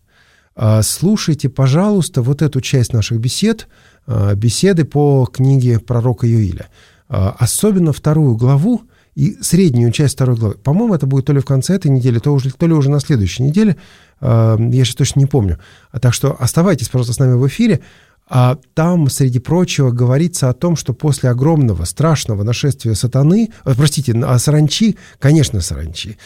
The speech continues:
там будет еще и мятеж сатаны последний, да, но сейчас все-таки не об этом. После огромного нашествия саранчи, а, будет и очищение, будет и избавление. И вот, а, Бог,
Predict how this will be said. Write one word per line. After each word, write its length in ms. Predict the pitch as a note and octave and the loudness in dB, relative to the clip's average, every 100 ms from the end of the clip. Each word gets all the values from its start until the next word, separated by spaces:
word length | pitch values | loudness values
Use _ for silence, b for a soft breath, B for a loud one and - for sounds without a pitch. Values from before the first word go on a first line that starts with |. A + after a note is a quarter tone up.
| B | B
там 240 | - G2 F#2+ | -6 -4 2
будет 380 | B2+ G#2 F#2+ G#2+ | 2 2 0 -4
еще 260 | F2 - | -6 -4
и 120 | E2 F2 | -2 0
мятеж 400 | A2+ A2+ F#3+ - | 0 2 0 0
сатаны 380 | D#3 C#3+ C#3+ | -2 0 -2
последний, 480 | C3+ B2 C#3+ A#2 A2+ | -2 -4 -2 -2 -2
да, 160 | B2 F3 | -2 0
но 120 | B2 | 0
сейчас 240 | A2 C#3 - | 0 -2 -4
все-таки 240 | A#2+ B2 | -4 -2
не 80 | C3 | 0
об 120 | C3 | 0
этом. 200 | A2 G2 B B B | -2 -8 B B B
После 300 | - C#3 C#3 | -2 0 2
огромного 360 | B2 B2+ D#3 C3+ | 2 2 2 2
нашествия 400 | B2 A#2 C3+ B2+ | 0 0 0 0
саранчи, 560 | A2 C3 C3 C3+ G#3 B B B B - | -2 -2 -2 0 -2 B B B B -2
а, 220 | B2+ B2+ | 0 0
будет 640 | C3 A#2 D#3+ D#3 C#3+ C3 - | -2 0 2 4 2 0 -8
и 360 | F#3+ C#3 C3 A#2+ G2+ - | -2 0 2 0 -2 -6
очищение, 840 | B2 - C#3+ - - F3 A2+ E2 - b b _ | -4 -2 -4 -4 0 2 2 -2 -10 b b _
будет 420 | C3 D3+ C3+ - | 0 2 0 -2
и 220 | E3+ C#3 | 0 2
избавление. 760 | B2+ A#2 C3+ C3+ C3 G2 - - b b b _ | 2 2 2 2 2 -2 -8 -18 b b b _
И 100 | D3 | 0
вот, 400 | B2 C#3+ D3 - | 2 2 0 -4
а, 200 | D3 A#2+ | -2 0
Бог, 640 | A2+ A#2 D#3 E3+ - - | 0 0 0 0 -2 -12